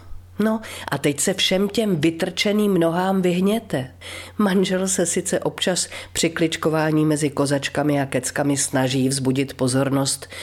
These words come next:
mobilových bludiček výzvou: „Promiňte, slečno, kdyby vám moje kalhoty čirou náhodou špinily vaše bodky, rád vám koupím nové.“ Ale většinou se dočká jen útrpného a pohrdavého pohledu.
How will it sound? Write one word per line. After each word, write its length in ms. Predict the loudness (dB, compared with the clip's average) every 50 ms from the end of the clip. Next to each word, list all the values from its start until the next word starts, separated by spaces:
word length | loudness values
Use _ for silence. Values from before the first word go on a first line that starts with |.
| -8 -2 0
mobilových 560 | 0 2 4 4 2 4 2 2 0 0 0
bludiček 480 | 0 2 2 2 2 0 0 -2 0 0
výzvou: 440 | 0 0 2 2 2 2 2 0 0 -4 -6 -8 -8 -4 0
„Promiňte, 440 | 2 2 2 2 2 0 -2 -2 -2
slečno, 440 | -2 -2 -2 -2 -2 -2 -2 -4 -4 -6 -8 -8 -6 -4
kdyby 280 | -2 0 2 2 2 2
vám 240 | 2 2 2 2
moje 240 | 2 2 2 0 0
kalhoty 500 | -2 -2 -2 0 0 0 0 0 0 -2
čirou 340 | 0 0 -2 0 0 0 0
náhodou 440 | 0 0 0 0 0 2 2 2 2
špinily 560 | 0 0 0 0 0 2 2 2 2 2 0
vaše 340 | 0 0 0 0 0 0 0
bodky, 460 | 0 0 -2 -4 -6 -4 -2 -2 -2 -4 -6 -12 -12 -6 -2 0
rád 260 | 0 0 0 0 -2
vám 200 | 0 0 0 0
koupím 580 | 0 0 0 0 0 -2 0 2 2 4 4 4
nové.“ 540 | 2 2 0 0 0 0 -2 -4 -6 -10 -14 -20 -20 -20 -20 -20 -20 -20 -20 -18 -18 -18 -20 -10 -6
Ale 320 | -2 -2 0 0 0 0 0
většinou 500 | -2 -2 -2 -2 -2 -2 0 0 -2 -2
se 160 | -2 -2 0
dočká 460 | -2 -2 -4 -4 -2 -2 0 0 0
jen 320 | 0 0 2 0 0 -2 -4 -10 -16 -18 -18 -8 -2 0
útrpného 1000 | 0 0 0 0 -2 -2 -2 -2 -2 -2 0 0 2 2 0 0 0 0 -2 -2
a 120 | -4 -4 -4
pohrdavého 800 | -4 -2 -2 0 0 0 0 0 0 0 0 0 0 0 -2 -4
pohledu. 600 | -4 -2 -2 -2 0 0 0 0 0 -2 -4 -6